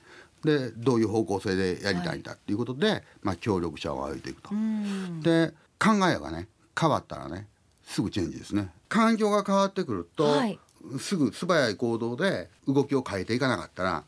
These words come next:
Speaker 1: 立ち遅れちゃいますしね。
Speaker 2: うんうん。
Speaker 1: だから今ってね、本当に朝令暮改やないけども、あの、そういうことたくさんありますよね。今日ね、あー、もうあるミーティングで行ってきたんですけどもね、朝令暮改やとか、社長の考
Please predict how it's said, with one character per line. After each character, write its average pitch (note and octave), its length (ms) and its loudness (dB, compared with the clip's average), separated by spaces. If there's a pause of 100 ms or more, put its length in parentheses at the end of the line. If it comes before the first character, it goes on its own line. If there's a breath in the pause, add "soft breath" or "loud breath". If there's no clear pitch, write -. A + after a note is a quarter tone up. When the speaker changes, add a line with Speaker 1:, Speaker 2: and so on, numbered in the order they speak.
(160 soft breath)
Speaker 1:
立 - 140 -2
ち C#3 100 2
遅 C3 140 4
れ C#3+ 280 6
ち - 140 -4
ゃ D3 80 4
い C#3+ 60 0
ま C#3 120 -2
す - 120 -8
し - 160 0
ね。 E3+ 80 -2
Speaker 2:
う - 20 -2
ん - 20 -4
う F#3+ 40 -4
ん。 F#3 580 -4 (240)
Speaker 1:
だ A#2+ 80 -8
か A2 60 -6
ら A2+ 60 0
今 D3 220 6
っ F#3+ 60 0
て A#2+ 120 -2
ね、 G2+ 120 2
本 D3+ 240 0
当 D3+ 240 -2
に C#3 100 2
朝 F#3+ 220 4
令 F3+ 160 2
暮 A2 120 0
改 A2+ 160 2
や A2+ 80 0
な F#2 120 -2
い E2 80 -6
け F2 80 -4
ど D#2 100 -6
も、 F2+ 320 -2 (600 soft breath)
あ A#2 80 -8
の、 G2 80 -4
そ E3 140 2
う - 20 8
い E3+ 40 8
う E3 40 4
こ D3+ 80 0
と A2+ 80 -4 (120)
た - 120 -6
く - 80 -12
さ - 100 -2
ん F2+ 40 2
あ E2 40 0
り D#2 60 -4
ま D#2 120 -4
す - 80 -6
よ D#2 120 -4
ね。 D#2+ 180 -10 (420)
今 F3+ 220 4
日 G#3+ 140 0
ね、 - 60 -18 (440 soft breath)
あ B2+ 440 2
ー、 - 20 4
も B2+ 300 4
う - 20 -4
あ A#2 80 2
る A#2 80 4
ミ C3 140 6
ー - 20 0
テ B2+ 80 2
ィ - 20 4
ン B2 40 4
グ B2 40 2
で B2 80 4
行 C3+ 80 0
っ - 20 -14
て C#3 100 0
き B2+ 40 0
た G#2 140 0
ん D#2+ 80 -4
で - 40 -8
す - 80 -18
け - 60 -4
ど C#2+ 80 -8
も - 100 -6
ね、 G#2+ 220 -4
朝 E3 240 4
令 E3 160 6
暮 A2+ 160 0
改 A#2+ 140 4
や B2+ 80 2
と G2+ 100 0
か、 E2+ 80 -2
社 D3+ 160 0
長 D#3 140 2
の D3+ 100 2
考 D3 120 0